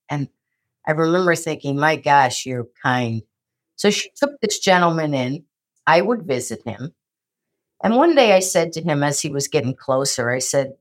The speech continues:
"You know, is there anything you want in the world? Anything I can do for you? You wanna go on a trip? Wanna go out shopping? Whatever."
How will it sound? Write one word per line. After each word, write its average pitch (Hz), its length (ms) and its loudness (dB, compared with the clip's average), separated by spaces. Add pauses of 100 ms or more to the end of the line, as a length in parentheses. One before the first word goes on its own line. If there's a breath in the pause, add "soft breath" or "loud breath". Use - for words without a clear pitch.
(200)
"You 190 80 0
know, 208 100 6
is 196 140 0
there 208 200 2
anything 285 460 2
you 175 140 2
want 147 560 -2 (340)
in 180 140 -2
the 175 80 2
world? 175 420 2 (500)
Anything 247 380 2
I 151 120 4
can 120 240 -8
do 131 180 -8
for 202 260 -2
you? 214 160 0
You - 540 -10
wanna 170 160 2
go 160 80 -2
on 147 140 2
a 127 60 -4
trip? 254 400 -2 (220)
Wanna 147 400 0 (260)
go 147 80 0
out 139 200 4
shopping? 233 640 0 (280)
Whatever." 156 560 0